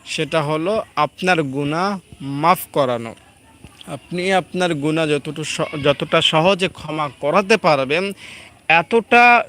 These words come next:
সহজে আপনি আপনার মুখ থেকে এভাবে থুতু ফেলতে পারবেন না।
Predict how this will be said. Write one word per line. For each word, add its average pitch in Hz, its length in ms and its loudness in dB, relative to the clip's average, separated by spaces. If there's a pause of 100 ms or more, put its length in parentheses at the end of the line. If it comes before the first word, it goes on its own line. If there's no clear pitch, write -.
সহজে 202 760 4
আপনি 175 380 -2
আপনার 180 340 2
মুখ 160 220 0 (120)
থেকে 196 360 2 (1400)
এভাবে 175 380 0
থুতু 214 360 2
ফেলতে 156 320 2
পারবেন 120 380 -4
না। - 300 -18